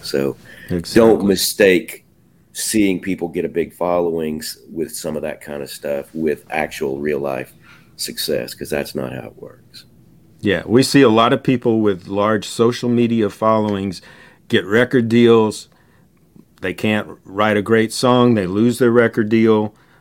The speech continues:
Speaker 2: You know,
Speaker 1: Mm-hmm.
Speaker 2: it, it's, it, it all, it all comes down when the rubber meets the road of how well you can deliver.
Speaker 1: Yeah. And if you're someone that people wanna work with.
Speaker 2: Yeah.
Speaker 1: You know, 'cause I, I've had plenty of people go,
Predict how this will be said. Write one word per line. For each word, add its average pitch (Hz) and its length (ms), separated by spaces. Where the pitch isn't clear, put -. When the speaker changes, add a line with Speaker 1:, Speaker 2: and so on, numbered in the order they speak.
Speaker 2:
You 104 160
know, 90 300
Speaker 1:
Mm-hmm. 117 140
Speaker 2:
it, 107 220
it's, 104 360
it, 101 580
it 104 140
all, 107 320
it 107 140
all 131 280
comes 127 440
down 110 520
when 98 180
the 92 80
rubber 104 320
meets 95 360
the 95 120
road 92 540
of 87 360
how 92 300
well 90 360
you 87 180
can 82 180
deliver. 73 560
Speaker 1:
Yeah. 58 240
And 110 180
if 104 100
you're 101 80
someone 92 320
that 92 140
people 90 240
wanna 87 180
work 80 280
with. 65 200
Speaker 2:
Yeah. 156 200
Speaker 1:
You 76 120
know, 73 200
'cause - 420
I, 90 240
I've 101 140
had 95 220
plenty 101 260
of 85 100
people 85 320
go, 80 380